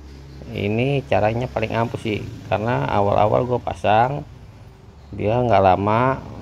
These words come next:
sebulan dua bulan rembes lagi, sebulan dua bulan rembes lagi. Apa karena efek sealnya yang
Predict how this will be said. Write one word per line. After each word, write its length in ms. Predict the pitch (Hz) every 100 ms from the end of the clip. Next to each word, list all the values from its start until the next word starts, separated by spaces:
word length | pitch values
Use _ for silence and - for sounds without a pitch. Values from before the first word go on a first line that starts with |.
| - - -
sebulan 480 | - 90 95 104 110
dua 160 | 101 92
bulan 320 | 98 107 113 95
rembes 320 | 87 92 95
lagi, 400 | 95 92 98 95 87
sebulan 400 | 92 101 107 107
dua 160 | 98
bulan 320 | 90 95 104
rembes 320 | 98 92 90 98
lagi. 480 | 95 98 107 92
Apa 480 | 87 90 - 95 92
karena 320 | 95 98 98 -
efek 320 | 98 110 104 - - - - - - - -
sealnya 400 | - 113 101 98
yang 560 | 101 95 95 98 101 101